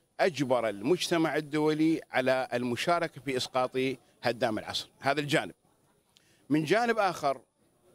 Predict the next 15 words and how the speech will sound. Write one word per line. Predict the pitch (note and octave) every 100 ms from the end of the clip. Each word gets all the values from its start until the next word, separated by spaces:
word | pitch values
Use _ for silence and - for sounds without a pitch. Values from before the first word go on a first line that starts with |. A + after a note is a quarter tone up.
| _ B2
الشهيد | A#2+ E3 E3 A3 E3+ A3
لم | A3+
يقف | G#3+ F3+
عند | D#3+ D#3
هذا | C#3+ A#2+
الحد، | - F#2+ - -
فبعد | D3 F#3 F#3+
سقوط | - F3+ F#3
الصنم | E3 - F#3+ A3 A#3 - _ - - - - -
وقف | E3 G#3+ F3 D3+
شهيدنا | - D3+ F3+ F#3 D#3 C#3 A2+ G2 - _ _ -
رضوان | C3+ C#3 C#3+
الله | F3 E3
تعالى | D#3 D3+ C#3 C#3+
عليه | C3+ D#3+ F#3